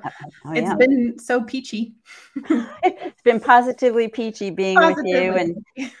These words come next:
Speaker 1: I like peach. I like to kiss ya. So, mwah, I'm sending
Speaker 2: <laughs>
Speaker 1: a kiss across the line.
Speaker 2: Mm. Thank you so much, Robin. It's been such a pleasure.
Speaker 1: Thanks for having me.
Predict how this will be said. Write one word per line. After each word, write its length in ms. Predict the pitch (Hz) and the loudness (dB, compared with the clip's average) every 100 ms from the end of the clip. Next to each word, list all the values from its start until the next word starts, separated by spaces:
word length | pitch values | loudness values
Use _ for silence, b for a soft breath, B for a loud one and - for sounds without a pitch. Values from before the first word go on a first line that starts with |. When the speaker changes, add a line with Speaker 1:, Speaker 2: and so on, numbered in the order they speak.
| - | -6
Speaker 1:
I 40 | - | 0
like 320 | 185 202 208 | 4 4 2
peach. 300 | - 220 214 | -8 -8 -6
I 80 | 190 | -6
like 300 | 185 226 226 | -4 -4 -6
to 120 | 202 | -10
kiss 340 | - 262 254 | -2 -2 -2
ya. 300 | 190 175 151 | -2 -2 -2
So, 240 | 147 - 175 | -6 -8 -6
mwah, 320 | 175 208 226 | 0 0 0
I'm 120 | 220 | -4
sending 440 | - 214 214 214 208 - | -4 -4 -4 -6 -8 -12
Speaker 2:
<laughs> 100 | - | -8
Speaker 1:
a 80 | 196 | -6
kiss 340 | - 214 214 | -4 -4 -4
across 460 | 190 - 208 196 - | -10 -2 2 2 -2
the 140 | 185 | -6
line. 480 | 185 185 170 175 180 _ - | -2 0 0 -2 -6 _ -8
Speaker 2:
Mm. 500 | 240 226 208 220 254 330 B B B _ | -4 -4 -6 -8 -10 -14 B B B _
Thank 200 | 262 240 | -10 -4
you 120 | 285 | -4
so 280 | 269 - 214 | -4 -4 -4
much, 260 | 202 202 214 | -4 -4 -4
Robin. 300 | 202 - - | -4 -4 -10
It's 160 | 233 | -12
been 180 | - 254 | -10 -6
such 200 | 226 220 | -6 -6
a 40 | 226 | -8
pleasure. 400 | 202 214 - 233 b b b _ _ | -6 -6 -8 -12 b b b _ _
Speaker 1:
Thanks 280 | 170 175 - | -6 -6 -10
for 120 | 190 | -12
having 400 | 175 170 214 277 | -4 -4 -2 -4
me. 400 | 190 147 147 | -4 -6 -12